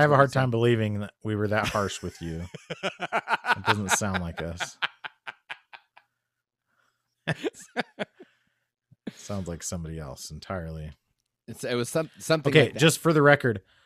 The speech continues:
Speaker 1: I'm, I'm sure, like, some people are screaming at their iPods. I, I meant the D C brick. The iso brick is actually isolated. The D C brick was the old, the little M X R, the little dinky
Speaker 2: I knew
Speaker 1: one
Speaker 2: that's
Speaker 1: that's
Speaker 2: what you
Speaker 1: basically
Speaker 2: meant.
Speaker 1: all just paralleled.
Speaker 2: Yes.
Speaker 1: <clears throat> Yeah. I, I'm assuming most people knew that I meant that, but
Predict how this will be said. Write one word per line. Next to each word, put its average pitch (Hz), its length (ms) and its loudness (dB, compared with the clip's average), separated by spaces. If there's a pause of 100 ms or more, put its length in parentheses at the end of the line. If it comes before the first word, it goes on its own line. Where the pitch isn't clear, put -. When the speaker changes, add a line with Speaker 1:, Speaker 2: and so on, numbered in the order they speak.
(240)
Speaker 1:
I'm, 131 220 0
I'm 127 140 0
sure, 147 280 6
like, 127 200 4
some 123 160 0
people 123 260 0
are 107 60 2
screaming 113 380 -2
at 104 100 -4
their 101 260 -2
iPods. 92 720 -6 (520)
I, - 80 -14 (160)
I 120 80 2
meant 139 180 2
the 120 80 0
D 123 220 0
C 120 220 -2
brick. 98 260 -2
The - 80 -10
iso 123 340 0
brick 98 240 -2
is 95 140 -4
actually 87 340 -6
isolated. 80 400 -10
The 90 60 -14
D 135 200 -2
C 127 180 -2
brick 95 300 -4
was 90 120 -6
the 95 80 -8
old, 90 380 -8 (720)
the 101 100 -4
little 95 280 -4
M 98 100 -4
X 92 220 -6
R, 82 280 -6
the 80 100 -14
little 82 160 -10
dinky 85 280 -8
Speaker 2:
I 135 60 4
knew 151 160 2
Speaker 1:
one 151 60 4
Speaker 2:
that's 127 180 0
Speaker 1:
that's - 40 -4
Speaker 2:
what 131 120 -2
you 110 60 -2
Speaker 1:
basically 104 160 0
Speaker 2:
meant. 85 80 -4
Speaker 1:
all 78 100 -10
just 78 180 -14
paralleled. 73 420 -12 (500)
Speaker 2:
Yes. 107 420 -6
Speaker 1:
<clears throat> - 40 -20
Yeah. 95 360 4 (580)
I, - 160 -12
I'm 147 140 4
assuming 147 320 4
most 131 220 4
people 110 200 2
knew 110 160 2
that 104 80 2
I 98 60 0
meant 95 200 -4
that, 85 200 -8
but 87 200 -8